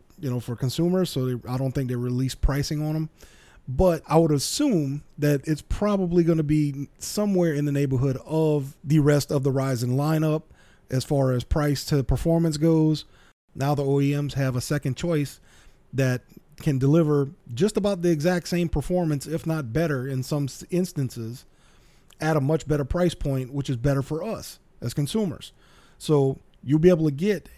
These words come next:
a really well-performing pre-built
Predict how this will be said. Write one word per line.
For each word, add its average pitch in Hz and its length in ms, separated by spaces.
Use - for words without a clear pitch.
a 135 320
really 202 440
well-performing 165 1000
pre-built 180 480